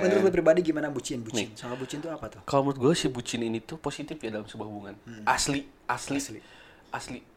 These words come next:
Speaker 2: Gini loh. Kalau menurut gua sih, bucin
Speaker 1: Hmm.
Speaker 2: dalam menjalani sebuah hubungan,
Speaker 1: Yap.
Speaker 2: positifnya tuh kita emang bener-bener sayang, gua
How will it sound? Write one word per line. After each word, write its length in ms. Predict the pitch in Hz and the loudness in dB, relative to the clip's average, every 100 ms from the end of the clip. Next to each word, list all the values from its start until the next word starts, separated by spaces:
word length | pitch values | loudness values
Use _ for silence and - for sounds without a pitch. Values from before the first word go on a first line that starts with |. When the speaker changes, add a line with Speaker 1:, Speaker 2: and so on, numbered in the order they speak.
| _ | _
Speaker 2:
Gini 240 | - 139 156 | -8 -4 0
loh. 240 | 110 - - - - - - - _ _ _ _ - - | -2 -4 -18 -20 -20 -20 -20 -20 _ _ _ _ -20 -10
Kalau 220 | - 147 | -2 0
menurut 160 | 139 147 | 0 -4
gua 200 | 151 160 | 0 0
sih, 260 | 156 - - | 0 -8 -10
bucin 640 | 143 190 - - 98 107 - - | -10 -10 -10 -10 -8 -10 -14 -12
Speaker 1:
Hmm. 80 | 123 | 0
Speaker 2:
dalam 240 | 120 117 117 | 4 4 2
menjalani 320 | 117 117 117 | -2 0 0
sebuah 220 | 117 123 | -4 -6
hubungan, 400 | 135 127 104 110 123 | -6 -6 -8 -10 -10
Speaker 1:
Yap. 220 | 113 135 | -10 -8
Speaker 2:
positifnya 580 | - 135 143 139 170 127 | -4 -2 -2 -8 -6 -6
tuh 160 | - 135 160 - | -6 -10 -10 -14
kita 320 | - 127 165 | -8 0 2
emang 240 | - 143 131 | 2 -4 -4
bener-bener 320 | 127 120 117 | -4 -2 -4
sayang, 260 | 131 143 143 | -2 -2 -2
gua 160 | 160 | -6